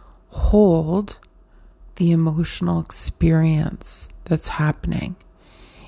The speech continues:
in a way that's really, um,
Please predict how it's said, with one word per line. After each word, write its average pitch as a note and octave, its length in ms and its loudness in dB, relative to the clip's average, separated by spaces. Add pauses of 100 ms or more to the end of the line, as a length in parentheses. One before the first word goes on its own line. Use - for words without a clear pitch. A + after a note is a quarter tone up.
(140)
in F3 240 6
a E3+ 80 4
way E3 580 2 (200)
that's E3 380 0
really, F3 920 0 (1500)
um, D#3+ 520 0